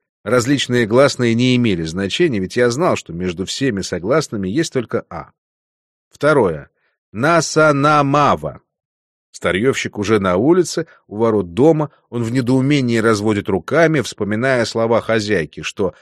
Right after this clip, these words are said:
"нашим наса продать нечего", и указывает на стоящую рядом женщину с высоким бюстом, кормилицу. "Нама". Кормилица по-еврейски "анам".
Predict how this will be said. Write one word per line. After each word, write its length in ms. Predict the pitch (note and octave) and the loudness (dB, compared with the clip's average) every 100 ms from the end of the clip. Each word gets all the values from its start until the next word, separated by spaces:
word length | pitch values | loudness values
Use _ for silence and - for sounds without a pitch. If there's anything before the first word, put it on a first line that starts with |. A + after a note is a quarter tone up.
| _ | _
"нашим 540 | G2+ D3 G#3 - E2 F2+ | -4 2 2 2 -4 -2
наса 380 | F#2+ - - - _ _ _ | -2 -4 -12 -20 _ _ _
продать 440 | - A#2 A#2 D#3 - | -2 0 2 2 0
нечего", 560 | F3 D3 - - C2+ - _ - | 0 0 -2 -10 -16 -20 _ -10
и 80 | |
указывает 560 | F#2+ F#2 D#3 D3 E3+ D3+ | -8 -2 0 2 0 0
на 80 | C#3+ | -4
стоящую 640 | - G2 G#2+ C#3+ - C3 | -2 0 2 0 0 0
рядом 260 | A#2+ G#2+ G2+ | 0 0 -2
женщину 560 | D#2+ A#2 E3+ - E3+ | 0 0 0 0 -4
с 140 | D#3 G2 | -4 -4
высоким 420 | F#2+ C3 B2+ D3 | -4 -4 -4 -6
бюстом, 460 | E2+ D#2+ - E2 - _ | -6 -8 -10 -14 -16 _
кормилицу. 720 | - D#3+ C3 E2 C#2 - - D2+ _ | -2 0 0 -4 -8 -14 -16 -18 _
"Нама". 680 | G2+ A2+ G#2+ G2 G2 G2 F#2 _ _ - | -4 0 2 2 0 -2 -2 _ _ -6
Кормилица 600 | B2 A#2+ B2+ G#2 F2+ E2+ | -2 0 0 0 -2 -6
по-еврейски 800 | E2 F#2+ G2 D3+ C#3 - E2+ E2 | -4 -2 0 2 2 -2 -8 -6
"анам". 480 | A#2 A#2+ A#2+ D2+ C2+ | -2 0 0 -2 -8